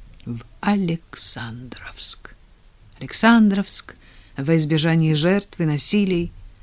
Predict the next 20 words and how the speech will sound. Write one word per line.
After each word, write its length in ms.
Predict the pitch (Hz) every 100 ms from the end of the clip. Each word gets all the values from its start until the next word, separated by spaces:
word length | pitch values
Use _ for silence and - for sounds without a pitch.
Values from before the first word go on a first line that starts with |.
| - - - - - - - -
объявляю 580 | - 147 175 185 220 196
открытым 680 | 180 - 143 156 - 143 131 -
городом», 540 | - 127 110 110 110 -
сказал 400 | - - 131 135
Ляпишев 560 | 135 156 202 180 - 165 - - - - -
и 140 | -
крикнул 500 | - 139 143 - 135 131 -
кучера. 480 | - - - - - - - - - - -
Фенечка 480 | - 214 196 - 175
торопливо 460 | 170 165 175 160 156
собирала 420 | 170 156 156 156
в 80 | -
корзину 460 | 151 147 151 156
белье, 440 | 143 156 170 214 226 _ _ - - - -
умышленно 760 | 175 190 208 - 180 180 170
кладя 400 | 165 165 156 160
свои 320 | 160 156 147
панталоны 680 | 139 151 143 151 160 226 214
между 320 | 202 185 170
кальсонами 680 | 160 165 165 160 156 151 151